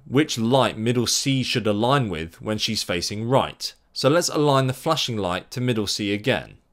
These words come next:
And again, once we've aligned her correctly, the bumps on your snake's belly should fit comfortably over all of the black keys in the pattern of two, then three. And again, adjust the position of your snake's neck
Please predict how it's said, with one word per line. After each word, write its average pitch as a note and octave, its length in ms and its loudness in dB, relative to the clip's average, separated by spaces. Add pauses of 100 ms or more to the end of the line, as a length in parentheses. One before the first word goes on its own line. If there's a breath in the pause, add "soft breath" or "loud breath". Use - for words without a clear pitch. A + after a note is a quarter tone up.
(580)
And C3+ 220 2
again, G#2 460 0
once A2 320 0
we've A#2 120 2
aligned A2 400 2
her G#2+ 100 -6
correctly, G2+ 720 0 (220 soft breath)
the G#2 100 -4
bumps D#3 380 0
on B2 140 -6
your G2+ 160 -4
snake's C#3 340 -4
belly G2+ 480 0 (140)
should - 240 -6
fit - 280 -4
comfortably G2 680 -4 (100)
over G#2+ 260 2
all C3+ 380 2
of A2+ 120 -2
the G#2+ 80 -6
black - 320 -2
keys F#2+ 360 -6 (120)
in G#2+ 160 -4
the - 40 -8
pattern C#3+ 540 -6
of - 180 -10
two, D#3+ 420 -2 (160)
then G#2+ 200 -2
three. E2+ 440 -10 (1300)
And D#3 180 2
again, B2 480 2
adjust B2+ 380 2
the B2+ 80 0
position A#2 480 -2
of F#2 100 -10
your F2 140 -6
snake's C3 420 -2
neck A2 400 -6